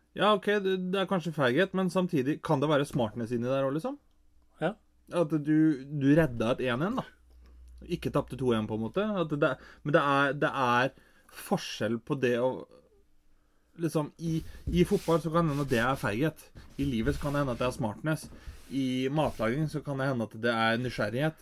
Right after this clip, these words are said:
Speaker 1: ikke sant? Altså, det er,
Speaker 2: Ja.
Speaker 1: det kan være forskjellige ting til forskjellige ting.
Speaker 2: Men jeg vil heller tro at sånn som i livet da,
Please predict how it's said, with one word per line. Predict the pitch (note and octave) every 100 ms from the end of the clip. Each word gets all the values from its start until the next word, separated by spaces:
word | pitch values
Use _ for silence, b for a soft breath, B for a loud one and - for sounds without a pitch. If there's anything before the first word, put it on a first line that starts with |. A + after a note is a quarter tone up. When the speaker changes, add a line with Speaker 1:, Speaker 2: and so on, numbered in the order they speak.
| A#2
Speaker 1:
ikke | C3+
sant? | C3+ D3+ -
Altså, | C3 C3
det | C3
er, | A#2+ A#2
Speaker 2:
Ja. | A#2 -
Speaker 1:
det | C3+
kan | D3
være | D3 A#2+ A2
forskjellige | D3 - G#2+ B2 B2+
ting | A#2 G#2+
til | A2+ A2
forskjellige | B2 A2+ G#2 C3
ting. | F3+ B2 _ _ B B B B
Speaker 2:
Men | E3+
jeg | F3+
vil | G3
heller | F#3 F3+
tro | G3+ E3+ E3
at | D#3+ D3+
sånn | - D3
som | F3
i | F3+
livet | D#3 C3 C3+
da, | G3+